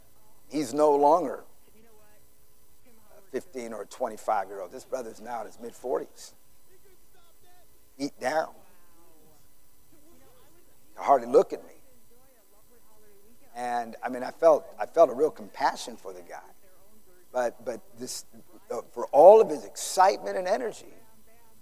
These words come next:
somehow never translated into some good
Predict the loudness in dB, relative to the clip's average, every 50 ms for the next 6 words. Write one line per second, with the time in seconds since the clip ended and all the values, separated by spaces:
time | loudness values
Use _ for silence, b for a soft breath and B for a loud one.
0 | -20 -8 -4 -2 -2 0 2 2 2 2 2 0 -2 -2 -6 -10 -10 -10 -6 -2
1 | 0 0 0 0 -2 -4 -4 -4 -4 -4 -6 -8 -12 -14 -16 -16 -16 -16 -16 -16
2 | -18 -18 -12 -6 -2 0 0 0 0 -2